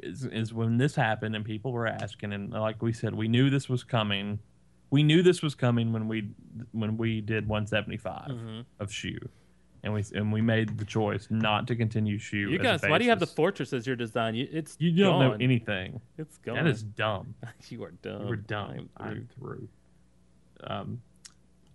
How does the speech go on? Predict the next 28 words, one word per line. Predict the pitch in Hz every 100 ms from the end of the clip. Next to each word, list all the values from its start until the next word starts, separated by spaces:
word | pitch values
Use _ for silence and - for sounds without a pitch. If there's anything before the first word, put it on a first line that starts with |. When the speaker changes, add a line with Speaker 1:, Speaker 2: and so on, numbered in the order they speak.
| -
Speaker 1:
we, | 117 117
we | 117
made | 117 107
the | 104
conscious | 110 113 113 117
decision | 107 107 104 101 101
to | 98 92 95 107 _ _ _ _ _
shut | - 104
down | 101 98
the |
production | 101 98 - -
of | 101
the |
show | 101 98 104
because | 101 104 101
we | 107
just, | 107 - - _ _ _ _ _ _ _ - - - _ _ _ - 131 - _ - _ _ -
we | 120 143
knew | 147 147
we | 147
were | 135
gonna | 131
be | 135
doing | 135 143 117
this | 104 110 - - _ _ _ _ _ _ _ _ _ _ _ _ _ _ _ _
goal. | 120 104 101 117 - _ 120
Speaker 2:
Mm-hmm. | 110 113 135 _ _ _ _ _ _ _ _ _
Speaker 1:
And, | 107 104 101 98 98 104